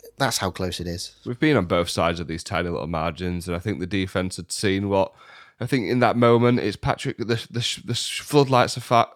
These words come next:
Speaker 2: shining, looking at Patrick Queen, he's thinking, "The offense have done nothing all night, I need to get this ball in the end zone." And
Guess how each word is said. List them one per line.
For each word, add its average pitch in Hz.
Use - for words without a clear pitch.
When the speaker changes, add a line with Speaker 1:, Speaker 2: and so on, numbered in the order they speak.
Speaker 2:
shining, 120
looking 120
at -
Patrick -
Queen, 117
he's 110
thinking, 113
"The 123
offense 120
have 110
done 113
nothing 117
all 110
night, 107
I 101
need 113
to -
get 101
this 107
ball 110
in 104
the 101
end 110
zone." 110
And 98